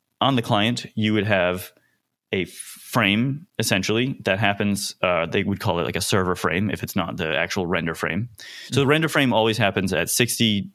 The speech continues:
Speaker 1: uh, frames per second, or sometimes now, like, a hundred and twenty or one forty-four or whatever your monitor actually has.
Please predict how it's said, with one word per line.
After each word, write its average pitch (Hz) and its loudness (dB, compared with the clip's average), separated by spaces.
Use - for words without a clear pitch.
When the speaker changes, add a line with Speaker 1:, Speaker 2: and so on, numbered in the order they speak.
Speaker 1:
uh, 92 2
frames - 0
per 107 -2
second, 107 2
or 110 4
sometimes 104 0
now, 98 4
like, 90 -2
a 98 -4
hundred 104 2
and 95 -2
twenty 101 0
or 90 -2
one 92 -2
forty-four 98 -2
or 87 -2
whatever 87 -2
your 85 -2
monitor 73 -4
actually - -8
has. - -10